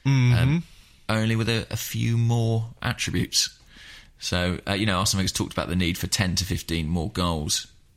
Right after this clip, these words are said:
Speaker 2: in the squad, or maybe a player to step up and provide that, but it might be something he has to address come the summer.
Speaker 1: Yeah.
Speaker 2: Um,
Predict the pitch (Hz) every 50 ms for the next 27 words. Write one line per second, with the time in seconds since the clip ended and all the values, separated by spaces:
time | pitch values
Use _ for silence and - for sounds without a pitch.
0 | _ _ - - 92 85 82 69 71 - - - - 92 85 80 82 85 - -
1 | - 50 50 - - - - - - - - - - - 78 80 78 107 117 -
2 | - 87 80 80 - - - - - - - 87 - - - - - 78 82 82
3 | 80 80 - - 71 - - - 85 71 82 90 85 - - - - - - -
4 | 92 87 90 95 - - - 85 82 - 90 82 78 - - - - - - -
5 | - - - - - - - - _ _ - - - 104 98 92 95 - - 117
6 | 110 113 107 - - - 117 117 123 127 127 120 110 92 - - 95 95 95 95
7 | 95 90